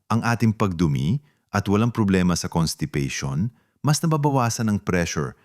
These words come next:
sa ating pantog. Isipin niyo po, kung hirap tayo sa pagdumi, maaring magkaroon ng pressure ang colon sa ating pantog na magdudulot ng pakiramdam na kailangan nating umihi ng mas madalas. Kaya po,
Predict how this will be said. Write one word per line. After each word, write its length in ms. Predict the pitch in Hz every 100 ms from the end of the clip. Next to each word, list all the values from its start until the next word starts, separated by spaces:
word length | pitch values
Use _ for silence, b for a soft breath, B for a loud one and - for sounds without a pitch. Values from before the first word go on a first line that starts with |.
| b
sa 240 | - - - 78
ating 240 | - 98
pantog. 720 | - 92 80 - 78 58 - _ _ _
Isipin 480 | - 87 87 76 78
niyo 80 | 78
po, 320 | - 82 120 b b -
kung 160 | 131
hirap 480 | 113 104 110 101 -
tayo 240 | 85 80
sa 160 | 76 73
pagdumi, 560 | 73 71 73 69 90 135 b b
maaring 560 | 95 104 113 120 120 120
magkaroon 480 | 101 82 95 90
ng 120 | 90 85
pressure 560 | 85 78 73 73 69 71 b -
ang 160 | 87 82
colon 480 | 110 104 87 73
sa 240 | 69 - 76
ating 160 | 80
pantog 640 | 76 71 69 73 73 107 127 b b
na 160 | - 127
magdudulot 640 | 156 139 147 131 135 135
ng 160 | 123 113
pakiramdam 640 | - - 87 80 76 73
na 160 | 73 78
kailangan 720 | 80 80 78 80 87 90 87
nating 320 | 80 73 78 -
umihi 720 | 90 85 90 95 73 73 67 b b 82
ng 160 | 85
mas 240 | 82 73 -
madalas. 720 | 73 69 67 65 62 - - - _
Kaya 320 | - 85 65 62
po, 400 | - 67 76 117